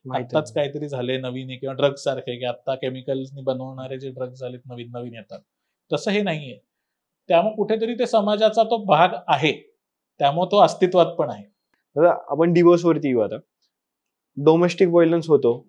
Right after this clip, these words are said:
Speaker 1: त्याच्यामुळे ते डिव्होर्स वाढायला लागलेत आणि त्याचे बरेच कारणं पण आहे. मग प्रत्येक डिव्होर्सच्या केसमध्ये मुलाला त्याची संपत्ती मु-, त्या म-,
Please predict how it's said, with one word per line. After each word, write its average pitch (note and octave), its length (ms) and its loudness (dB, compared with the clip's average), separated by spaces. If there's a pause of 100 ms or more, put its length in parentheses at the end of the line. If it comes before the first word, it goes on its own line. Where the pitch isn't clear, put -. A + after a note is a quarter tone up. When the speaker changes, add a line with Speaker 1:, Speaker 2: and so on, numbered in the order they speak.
(120)
Speaker 1:
त्याच्यामुळे C3+ 400 -2
ते C#3 80 2
डिव्होर्स C3 380 0 (680)
वाढायला B2+ 440 2
लागलेत A2 300 -4 (460)
आणि C3 720 -8 (200)
त्याचे D3 180 -2
बरेच F3 320 4
कारणं D#3 340 0
पण D3 160 -4
आहे. G2+ 100 -10 (720)
मग G#3 100 2
प्रत्येक G#3+ 480 4
डिव्होर्सच्या G#3+ 460 4
केसमध्ये F#3 540 2 (1120)
मुलाला F#3 680 6
त्याची F3 320 0
संपत्ती F#3 420 0
मु-, F#3+ 340 -4 (100)
त्या D#3+ 200 6 (300)
म-, B2 440 -4